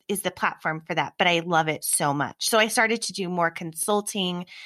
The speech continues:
and m-, sharing of more stories of women building business.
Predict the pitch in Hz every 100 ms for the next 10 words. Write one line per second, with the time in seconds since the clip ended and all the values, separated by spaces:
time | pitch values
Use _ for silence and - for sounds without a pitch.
0 | - _ 190 170 160 160 - 202 185 -
1 | - 196 180 175 175 175 165 165 185 175
2 | 170 170 151 143 - 185 165 156 156 180
3 | 220 254 269 269 277 330 -